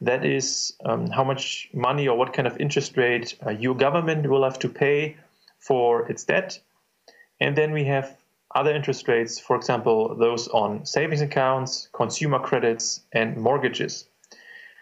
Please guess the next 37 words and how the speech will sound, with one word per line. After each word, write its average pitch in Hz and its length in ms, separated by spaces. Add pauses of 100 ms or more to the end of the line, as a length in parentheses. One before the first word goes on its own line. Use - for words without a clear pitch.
(240)
Not 147 160
all 208 160
of 180 140
these 160 360 (200)
interest 147 380
rates 127 320
are 113 240
negative. 120 560 (180)
Uh, 117 360
negative 156 600
are 127 640
the 120 400
foremost, 147 480
the, 123 160 (220)
uh, 117 200
first - 400
two, 190 200
that 123 160
is, - 280
uh, 110 120
central 135 340
bank 156 240
interest 151 300
rates. 143 400 (180)
Uh, 113 100
many 135 260
central 147 320
banks 127 500 (120)
all 120 120
over 123 100
the 120 60
world, 120 220
but 120 140
not 131 240 (100)
all 151 200
of 117 80
them, 117 220